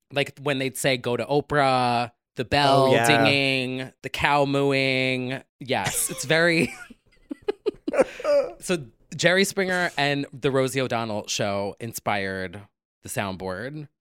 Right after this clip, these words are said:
Speaker 2: Wow, I didn't realize the soundboard was such a deep cut.
Speaker 1: Mm-hmm.
Speaker 2: Deep reference.
Speaker 1: Yep. And then, I mean, obviously Watch What Happens Live, too.
Speaker 2: Of course.
Speaker 1: But yes. Um,
Speaker 2: Wow.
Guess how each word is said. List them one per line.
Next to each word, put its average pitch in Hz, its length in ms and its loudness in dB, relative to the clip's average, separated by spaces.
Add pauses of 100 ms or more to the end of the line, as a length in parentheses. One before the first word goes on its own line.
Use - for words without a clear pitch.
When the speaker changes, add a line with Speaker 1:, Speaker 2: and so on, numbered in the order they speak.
(140)
Speaker 2:
Wow, 127 260 -8
I 120 80 -4
didn't 135 200 -6
realize 123 420 -2
the 110 80 -10
soundboard 107 440 -4
was 104 100 -8
such - 160 -10
a 104 40 -8
deep 98 300 -10
cut. 104 360 -10
Speaker 1:
Mm-hmm. 110 440 -8 (360)
Speaker 2:
Deep 113 240 -10
reference. 101 540 -8
Speaker 1:
Yep. 117 260 0
And 175 100 -2
then, 170 100 0
I 165 60 2
mean, 160 140 0
obviously 131 380 0
Watch 117 240 -2
What 131 40 -4
Happens 113 220 -6
Live, 101 320 0
too. 95 480 -6 (200)
Speaker 2:
Of 120 160 -4
course. - 460 -10
Speaker 1:
But 101 280 -4
yes. 92 540 -6
Um, 87 540 -10 (160)
Speaker 2:
Wow. 110 640 -6